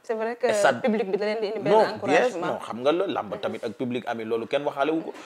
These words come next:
Speaker 2: loolu dafay neex. Modou Lo fële, ah, Moussa Yacine tëggal ko, moom tamit mu fecc feccam yooyu, loolu, loolu c'est autre chose, public bi yëngu, loolu dafa neex.
Speaker 1: Dëgg.
Speaker 2: Mais nag ku amul yaay nàmp maam, moo tax ñii itam liñ ci wax comme xalaat am na solo, li Max Mbargane wax, Balla Diouf wax ko, Boy Kayré wax ko.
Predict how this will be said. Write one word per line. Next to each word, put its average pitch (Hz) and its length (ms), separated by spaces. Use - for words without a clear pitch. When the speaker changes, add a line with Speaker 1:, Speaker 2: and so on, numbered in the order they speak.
Speaker 2:
loolu 110 120
dafay 156 240
neex. 190 220
Modou 147 260
Lo 165 140
fële, 165 320
ah, 190 320
Moussa 135 220
Yacine 160 320
tëggal 160 300
ko, 98 160
moom 143 180
tamit 170 200
mu 165 100
fecc 170 200
feccam 170 340
yooyu, 139 280
loolu, 113 140
loolu 120 120
c'est 135 100
autre 156 200
chose, 170 220
public 175 320
bi 185 100
yëngu, 147 180
loolu 123 120
dafa 127 160
neex. 120 240
Speaker 1:
Dëgg. 202 220
Speaker 2:
Mais 123 120
nag 220 200
ku - 80
amul 160 200
yaay 156 160
nàmp 151 260
maam, 139 200
moo 120 120
tax 143 180
ñii 165 140
itam 180 200
liñ 151 140
ci 165 80
wax 165 160
comme 151 160
xalaat 151 260
am 110 120
na 131 80
solo, 151 260
li 113 100
Max 120 240
Mbargane 139 340
wax, 107 120
Balla 104 220
Diouf 123 160
wax 139 120
ko, 98 80
Boy 104 180
Kayré 131 200
wax 113 120
ko. - 60